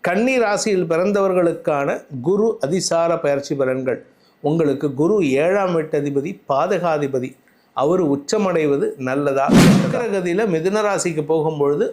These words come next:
ஆறாம் இடத்து-, ஆறாம் இடம்ங்கிறது வந்து ஏழாம் இடத்துக்கு விரயஸ்தானத்தை குரு பார்க்கும் பொழுது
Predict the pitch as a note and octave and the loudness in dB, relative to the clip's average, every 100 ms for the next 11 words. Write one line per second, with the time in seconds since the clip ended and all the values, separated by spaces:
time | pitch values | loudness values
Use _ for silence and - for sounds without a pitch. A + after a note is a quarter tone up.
0 | - C#3+ F3+ A3+ G#3+ F#3 E3+ D#3 C3 D#3+ | -2 -2 0 0 0 -2 -2 -2 0 0
1 | G3 F#3+ F3+ F#3+ F#3+ E3+ D#3+ F3 F#3 D3+ | 0 0 -2 -2 0 0 0 -2 0 0
2 | E3+ F#3 E3+ D#3 D#3 D#3+ E3 C#3 D3 F3 | 2 0 -2 -4 -6 -6 -2 0 0 0
3 | D3+ D#3+ D#3 D3+ C#3+ C#3+ D#3 D3+ C#3+ C#3 | -2 0 0 -2 0 0 0 0 -2 -2
4 | C#3 C3+ C3+ C#4 C#4 | -2 0 0 -2 -4